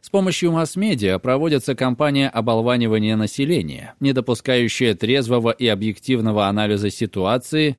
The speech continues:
к примеру, кадры детей, давящих обычных земных жуков на асфальте, и многое другое. С какой стати человечество с оружием влезает на территории, занятые иными культурами уже много тысяч лет?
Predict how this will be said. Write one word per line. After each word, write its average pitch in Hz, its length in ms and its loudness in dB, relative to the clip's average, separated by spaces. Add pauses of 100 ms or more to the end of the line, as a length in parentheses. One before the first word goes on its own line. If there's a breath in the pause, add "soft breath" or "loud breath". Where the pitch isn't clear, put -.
к - 60 -20
примеру, 131 460 0
кадры 113 380 0
детей, 127 420 0
давящих 82 500 -4
обычных 104 480 -2
земных 98 360 -2
жуков 101 380 -4
на 73 160 -8
асфальте, 143 580 -2 (280)
и 175 140 0
многое 139 400 2
другое. 151 500 -2 (200)
С - 80 -20
какой 202 340 2
стати 180 460 0
человечество 131 680 0
с - 100 -2
оружием 107 560 -2
влезает 151 500 0
на 127 80 2
территории, 127 540 0
занятые 117 540 2
иными 120 440 2
культурами 120 640 0
уже 101 280 0
много 113 320 0
тысяч - 420 -6
лет? 190 220 -4